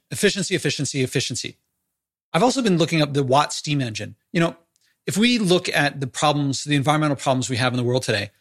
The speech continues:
we can trace a lot of them back to the Industrial Revolution. Before that, we didn't really have plastics, we didn't have pollution, we didn't have global warming.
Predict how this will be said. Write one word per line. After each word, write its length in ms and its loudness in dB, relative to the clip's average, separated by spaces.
we 100 2
can 180 2
trace 260 0
a 40 -4
lot 220 4
of 60 -2
them 100 -2
back 300 -2
to 280 -2
the 240 -2
Industrial 460 0
Revolution. 560 0
Before 260 4
that, 240 2
we 100 -4
didn't 200 -2
really 140 2
have 340 -2
plastics, 440 -2
we 60 2
didn't 120 2
have 100 0
pollution, 460 0
we 80 2
didn't 100 0
have 140 0
global 240 2
warming. 320 -2